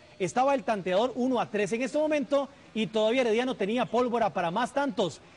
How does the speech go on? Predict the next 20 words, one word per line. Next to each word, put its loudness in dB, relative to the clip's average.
El 2
Mambo 2
le 4
da 2
un 0
tremendo 0
servicio 0
a 0
José 0
Sánchez, -2
que 2
venía 2
entrando 0
al -4
partido. 2
Sánchez 2
marca 0
el 0
cuarto 2
gol. 2